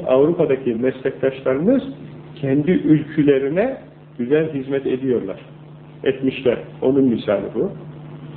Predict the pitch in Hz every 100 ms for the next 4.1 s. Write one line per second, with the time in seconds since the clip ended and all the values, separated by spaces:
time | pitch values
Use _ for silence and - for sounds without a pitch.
0 | - - - - - - - - - -
1 | - - - - - 165 165 151 139 135
2 | 131 156 160 147 139 156 160 - - -
3 | - - - - - - - 117 113 131
4 | 117